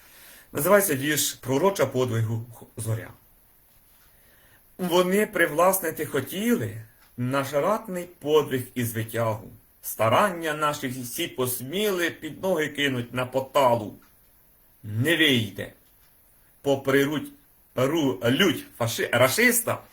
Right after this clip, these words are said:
ми пом'янемо, хто й тоді коричневого гада й фашиста прогнав із нашої землі, хто і тепер на нових шпальтах все переписує,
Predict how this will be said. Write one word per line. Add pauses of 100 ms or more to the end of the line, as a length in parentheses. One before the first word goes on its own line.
(300)
ми
пом'янемо, (240)
хто
й
тоді (320)
коричневого
гада
й
фашиста
прогнав
із
нашої
землі, (480)
хто
і
тепер (260)
на
нових
шпальтах (260)
все
переписує,